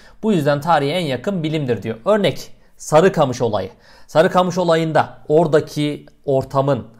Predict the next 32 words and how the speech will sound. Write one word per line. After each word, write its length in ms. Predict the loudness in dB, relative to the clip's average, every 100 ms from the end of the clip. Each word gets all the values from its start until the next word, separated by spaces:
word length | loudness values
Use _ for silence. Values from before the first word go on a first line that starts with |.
| -12
hatırlıyorsunuz 680 | -10 -6 -2 -2 -2 -4 -2
değil 100 | -2
mi 60 |
Sarıkamış, 440 | 0 0 2 -2 0
Kafkas 400 | 0 0 -4 -6
cephesinde? 520 | -6 -8 -8 -8 -8 -12 -20 -20 -6
Hemen 360 | 0 2 2
L 80 | 2
G 140 | 0 0
S'yi 240 | 0 -4
bitirdik 420 | -4 -4 -6 -6
diye, 160 | -2 0
e, 200 | 0 -2
e, 440 | -2 -2 0 0
kaytarıp 640 | 2 2 4 2 2 -2
da 120 | 0 4
yani 280 | 4 2
Kafkas 380 | 0 -2 0 -2
cephesini 360 | 0 -4 -4 -4
unutmadınız. 560 | -4 0 0 0 -10 -16 -20 -20 -2
Sarıkamış 500 | 2 4 4 2 4
olayında 540 | 4 4 4 0 2
o 200 | 4 6
bölgenin 460 | 8 6 6 0 -2
soğuk 480 | -6 0 2 2 0
şartları 640 | 0 0 2 0 0 -4 -12
coğrafyayı 520 | 0 2 2 2 -2
ilgilendirir. 520 | -2 0 0 0 -2 -8 -2
Dağlık 440 | 2 4 2 0 0
yapısı 400 | 0 -2 -4 -2
coğrafyayı 520 | 0 2 2 0 0
ilgilendirir. 460 | 0 0 0 -4